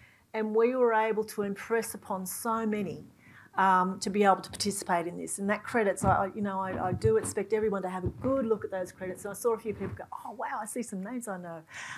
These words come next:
Um, so it's absolutely fantastic. So it was done with a lot of love. The other thing that, um, it was done with, um, is that it was done with a lot of babies that were being cooked.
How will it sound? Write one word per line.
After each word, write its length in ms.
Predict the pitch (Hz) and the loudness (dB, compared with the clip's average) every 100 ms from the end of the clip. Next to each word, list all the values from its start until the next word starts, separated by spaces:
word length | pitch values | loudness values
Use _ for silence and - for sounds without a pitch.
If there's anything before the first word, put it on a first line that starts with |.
| - | -2
Um, 260 | 196 190 196 | 2 2 2
so 240 | - 208 | 2 2
it's 160 | 208 226 | 2 0
absolutely 380 | 208 - 196 185 | 0 -2 -12 -10
fantastic. 680 | 190 185 - 185 - 180 | -10 -10 -12 -12 -10 -10
So 160 | - 196 | 0 0
it 80 | 190 | 2
was 180 | 180 | -2
done 240 | 175 220 208 | 4 4 6
with 120 | 202 | 2
a 40 | |
lot 140 | 190 185 | 0 0
of 80 | 185 | 0
love. 220 | 180 185 - - - | -2 -4 -12 -16 0
The 120 | 254 | 6
other 200 | 262 349 | 6 6
thing 460 | 381 - 247 226 202 | 2 2 4 2 2
that, 260 | 214 196 - | 2 0 -2
um, 320 | 190 185 180 - | 0 2 2 0
it 160 | 202 | -2
was 200 | 202 165 | -2 -2
done 260 | 165 214 220 | 2 4 4
with, 340 | 175 - - _ - - - | 0 -6 -16 _ -20 -20 -6
um, 320 | 190 190 196 196 | -2 0 -2 -4
is 220 | 214 202 | -2 0
that 100 | 214 | -2
it 80 | 214 | -2
was 160 | 202 | -2
done 260 | 202 262 277 | 0 2 0
with 140 | 233 | -2
a 60 | 220 | 0
lot 180 | 214 208 | 0 -2
of 160 | 180 | -4
babies 540 | 202 202 202 196 180 180 | -4 -2 -2 -4 -6 -8
that 120 | 190 | -8
were 80 | 180 | -6
being 300 | 190 185 180 | -6 -6 -8
cooked. 520 | - - - - | -4 -6 -6 -16